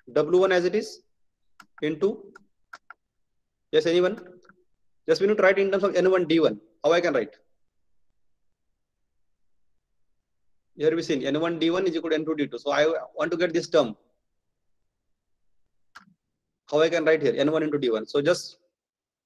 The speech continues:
yes, it is. What equation will be? Directly, can anyone tell me? I want N one D one here.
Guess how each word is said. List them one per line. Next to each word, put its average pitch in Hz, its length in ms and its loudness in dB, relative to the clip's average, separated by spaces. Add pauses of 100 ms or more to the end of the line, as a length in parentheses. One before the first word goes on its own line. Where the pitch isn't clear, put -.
(120)
yes, 190 200 2
it 202 100 -2
is. 214 240 -6 (640)
What 170 160 4
equation 185 320 2
will 180 100 6
be? 127 180 -6 (1200)
Directly, 156 260 -2
can 160 140 -4
anyone 156 280 -4
tell 156 140 0
me? 190 160 -8 (1500)
I 131 80 2
want 180 220 6
N 180 140 6
one 196 160 4
D 165 120 6
one 185 140 8
here. 123 240 0